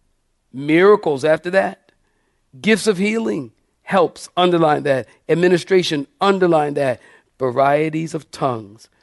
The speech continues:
Are all apostles? The answer is what, saints? Uh, all apostles? What's the answer, saints? All prophets?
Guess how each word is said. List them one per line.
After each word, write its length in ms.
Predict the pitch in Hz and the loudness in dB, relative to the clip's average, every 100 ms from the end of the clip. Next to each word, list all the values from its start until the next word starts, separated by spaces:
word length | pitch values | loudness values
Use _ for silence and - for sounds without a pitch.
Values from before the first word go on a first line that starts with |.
| _ _ | _ _
Are 120 | 117 | -2
all 240 | 127 156 165 | 2 2 2
apostles? 800 | 160 160 175 175 190 233 - _ _ _ _ _ _ _ _ | 0 -2 -2 -4 -10 -12 -16 _ _ _ _ _ _ _ _
The 180 | 123 | -4
answer 240 | 147 156 165 | -2 -2 -4
is 100 | 151 | -4
what, 220 | 185 175 | -2 -2
saints? 480 | 143 135 147 156 - _ _ _ _ _ _ _ _ _ _ - _ _ | -2 -2 -4 -8 -16 _ _ _ _ _ _ _ _ _ _ -20 _ _
Uh, 300 | - 185 117 101 _ _ _ _ _ _ _ _ - | -6 -6 -6 -14 _ _ _ _ _ _ _ _ -4
all 320 | 127 170 202 | 2 2 2
apostles? 520 | 180 208 220 220 233 | 2 2 2 0 0
What's 180 | 202 202 | 0 0
the 100 | 220 | 0
answer, 280 | 240 175 151 | 0 0 -2
saints? 380 | 165 185 196 - _ _ _ _ _ _ _ _ - | -2 -2 -4 -16 _ _ _ _ _ _ _ _ -2
All 280 | 131 175 | 2 2
prophets? 640 | 180 208 220 220 269 - | 2 2 2 0 -2 -4